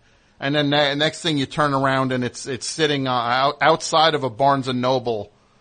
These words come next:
for five dollars, uh, where, outside the Barnes and Noble where they put it, so they don't care if you steal it outside there. They'd rather,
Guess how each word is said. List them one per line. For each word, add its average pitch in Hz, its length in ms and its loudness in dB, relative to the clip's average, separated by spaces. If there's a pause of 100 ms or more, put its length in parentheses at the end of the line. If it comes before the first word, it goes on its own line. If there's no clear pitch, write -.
(180)
for 120 160 -10
five 131 440 2
dollars, 120 640 2 (580)
uh, 131 280 2
where, 131 280 2 (300)
outside 156 320 2
the 143 60 -6
Barnes 147 240 0
and 143 80 -2
Noble 135 240 2
where 131 160 2
they 127 180 0
put 156 280 2
it, 143 180 0
so - 180 -8
they 143 160 2
don't 143 240 2
care 139 360 0
if - 120 -6
you 113 60 -6
steal 120 480 -4
it - 160 -18 (680)
outside 113 460 0
there. 107 80 -2
They'd 131 180 0
rather, 165 340 4